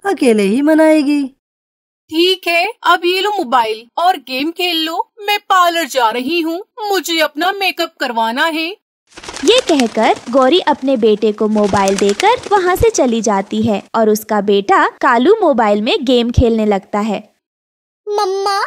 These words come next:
Speaker 4: चलो नदी पर चलते हैं, मैं पानी भी पी लूंगी और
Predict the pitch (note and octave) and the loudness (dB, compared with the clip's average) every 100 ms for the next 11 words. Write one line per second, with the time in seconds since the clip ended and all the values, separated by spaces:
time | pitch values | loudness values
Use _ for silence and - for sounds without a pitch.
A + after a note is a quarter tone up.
0 | - _ - A#4 C5+ C5+ G#4+ A4+ A#4 C5 | -8 _ -2 0 0 -2 0 -2 0 -2
1 | B4 B4 A4 A#4 A4+ A4 C5 - G4+ A4 | -2 -4 -4 -8 -8 -8 -10 -10 -6 -6
2 | - F#4+ D#4 D#4 G4 A#4 A#4 A4+ G#4+ A4 | -4 -2 -2 -4 -4 -4 0 2 2 2
3 | G#4+ G#4 G#4 - G4+ G4+ | 2 0 -2 -4 -4 -4